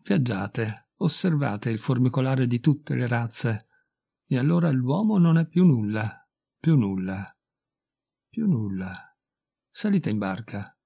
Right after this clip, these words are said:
allontanatevi dalla riva gremita di gente. Presto non scorgerete più che la costa.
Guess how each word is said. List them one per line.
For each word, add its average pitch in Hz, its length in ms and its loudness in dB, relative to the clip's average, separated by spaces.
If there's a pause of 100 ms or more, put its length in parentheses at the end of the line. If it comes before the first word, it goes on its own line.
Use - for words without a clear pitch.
allontanatevi 143 920 2
dalla 120 260 -2
riva 135 240 4
gremita 127 420 2
di 120 100 0
gente. 120 500 0 (720)
Presto 180 480 0
non 151 260 6
scorgerete 139 680 0
più 202 200 0
che 175 120 0
la 147 120 2
costa. 104 600 -6